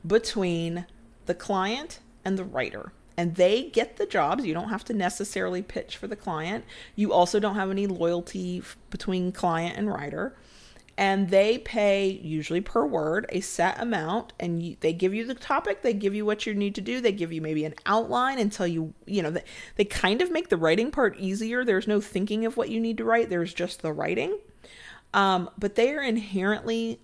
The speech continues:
lower paying than anything you can negotiate for yourself. What they save time on is going out and finding the people you need to negotiate with.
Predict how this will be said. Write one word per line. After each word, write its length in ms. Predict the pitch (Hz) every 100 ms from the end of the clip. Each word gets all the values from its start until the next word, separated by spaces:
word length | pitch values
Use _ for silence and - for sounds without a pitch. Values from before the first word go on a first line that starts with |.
| -
lower 760 | 160 165 165 175 190 208 220
paying 560 | 226 240 175 170 165 170
than 180 | 160 - 202
anything 400 | 262 359 262 226
you 100 | 254
can 140 | 214
negotiate 560 | 190 170 170 - 165 -
for 100 | -
yourself. 460 | 160 - - - - - -
What 280 | 175 196 175
they 200 | 196 247
save 420 | - - 208 202
time 280 | 202 196 170
on 160 | 165 156
is 100 | 160
going 320 | - 185 190
out 120 | 185
and 120 | 180
finding 400 | - 160 165 175
the 80 | 175
people 300 | 170 160 160
you 100 | 156
need 180 | 156 156
to 100 | -
negotiate 580 | 151 - 147 - - 98
with. 260 | - -